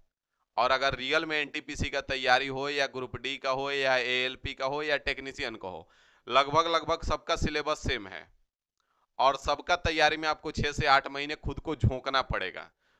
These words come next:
वो जो कहावत है ना कि भाड़ में जाए दुनियादारी, भाड़ में जाए रिश्तेदारी, उसको अपने ज़िंदगी में लागू करना होगा।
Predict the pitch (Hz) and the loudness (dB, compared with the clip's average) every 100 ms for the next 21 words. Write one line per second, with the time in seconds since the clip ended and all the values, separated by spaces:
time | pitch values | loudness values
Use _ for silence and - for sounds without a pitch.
0 | _ 110 117 123 127 135 151 165 156 165 | _ -8 -6 2 4 6 4 0 -2 -4
1 | 147 120 131 135 131 131 127 113 123 135 | -4 0 2 0 0 2 2 -2 -4 -2
2 | 131 131 135 107 123 127 123 127 123 120 | 2 2 2 -4 -4 -2 0 2 2 0
3 | 120 143 131 131 151 143 - _ _ 135 | -6 -8 0 2 2 -6 -12 _ _ -8
4 | 131 170 165 151 151 147 135 139 143 147 | -8 0 0 0 -4 -6 -6 -8 -6 -2
5 | 135 123 127 139 127 110 104 92 85 85 | 4 6 6 2 -2 -2 -4 -8 -12 -18